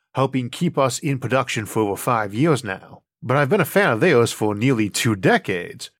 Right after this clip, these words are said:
and amusingly, one of the first audiobooks I got with them was Eragon. I love audiobooks, and nobody has done more to make them affordable and easy to access than Audible,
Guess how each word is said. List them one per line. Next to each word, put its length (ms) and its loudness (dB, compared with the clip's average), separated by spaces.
and 260 0
amusingly, 640 2
one 220 2
of 80 2
the 60 0
first 400 0
audiobooks 520 0
I 100 0
got 280 0
with 140 -6
them 200 -8
was 240 -2
Eragon. 640 0
I 120 0
love 420 2
audiobooks, 640 -4
and 160 -4
nobody 240 2
has 140 2
done 180 0
more 160 0
to 80 -2
make 220 -4
them 140 -8
affordable 580 -2
and 160 -8
easy 300 0
to 80 -2
access 480 -4
than 120 -6
Audible, 580 -2